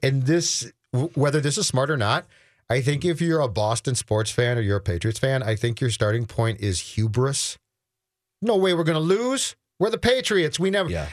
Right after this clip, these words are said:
Speaker 1: and now you might lose and then you're disappointed, but I think your starting point with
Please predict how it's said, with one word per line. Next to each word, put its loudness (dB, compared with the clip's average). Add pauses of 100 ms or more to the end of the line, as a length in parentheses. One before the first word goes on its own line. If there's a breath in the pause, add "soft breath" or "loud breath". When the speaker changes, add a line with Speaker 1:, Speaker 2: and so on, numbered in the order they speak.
Speaker 1:
and 2
now 2
you 0
might -2
lose 2
and 2
then 0
you're 0
disappointed, 0 (340 soft breath)
but 2
I 2
think -2
your 0
starting 0
point -2
with -4